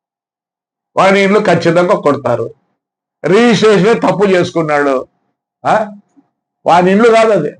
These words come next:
మున్సిపాలిటీలో స్థలంలో కట్టినాడు. లేదని చెప్పను, వాడినే చెప్పమను. I'm very sorry జగన్, మా బాధ అర్థం చేసుకో.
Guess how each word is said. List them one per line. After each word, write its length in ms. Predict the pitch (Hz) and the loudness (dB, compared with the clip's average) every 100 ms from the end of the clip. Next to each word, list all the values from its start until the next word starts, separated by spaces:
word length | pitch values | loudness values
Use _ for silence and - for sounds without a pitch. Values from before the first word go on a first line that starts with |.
| _ _ _ _ _ _ _ _ _ _ _ _ _ _ _ _ _ - | _ _ _ _ _ _ _ _ _ _ _ _ _ _ _ _ _ -4
మున్సిపాలిటీలో 800 | 170 165 190 202 196 208 269 240 | 0 2 4 4 2 2 0 0
స్థలంలో 360 | 190 190 202 | 0 2 0
కట్టినాడు. 460 | 220 175 170 151 156 | 0 -4 -2 -4 0
లేదని 380 | 240 302 294 285 | 0 2 2 0
చెప్పను, 300 | 269 277 247 | 0 0 0
వాడినే 280 | 226 262 | 0 2
చెప్పమను. 720 | 269 269 254 247 233 147 127 _ _ _ _ _ _ _ _ 403 _ _ _ _ _ _ - | 2 2 0 -2 -2 -4 -8 _ _ _ _ _ _ _ _ _ _ _ _ _ _ _ -8
I'm 100 | 147 | -2
very 200 | 170 214 214 | 2 2 4
sorry 400 | 220 220 190 - - | 2 2 0 -4 -6
జగన్, 420 | 170 202 196 123 - _ _ _ _ _ _ _ _ _ _ _ _ _ _ _ _ _ _ _ _ _ _ _ _ _ _ _ _ _ _ _ _ _ _ - | -2 2 0 -2 -10 _ _ _ _ _ _ _ _ _ _ _ _ _ _ _ _ _ _ _ _ _ _ _ _ _ _ _ _ _ _ _ _ _ _ -4
మా 160 | 143 180 | 0 2
బాధ 260 | 196 202 | 4 2
అర్థం 320 | 190 175 185 175 | 2 0 0 0
చేసుకో. 460 | 165 - 127 110 | -2 -2 -8 -10